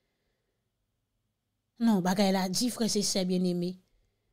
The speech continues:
Non, gen de moun nan peyi a. Lè yo mouri, fò n konn ki tit n ap ba yo.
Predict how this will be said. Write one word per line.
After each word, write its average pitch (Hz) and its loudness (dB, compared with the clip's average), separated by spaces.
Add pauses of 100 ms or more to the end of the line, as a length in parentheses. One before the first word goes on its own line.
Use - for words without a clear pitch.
(800)
Non, 240 6
gen 277 6
de 277 10
moun 302 8
nan 269 6
peyi 220 6
a. 233 6 (1500)
Lè 277 10
yo 269 12
mouri, 262 4
fò 262 0
n 247 -2
konn 262 0
ki 254 -4
tit - -6
n 208 -2
ap 185 -2
ba 175 0
yo. 180 -2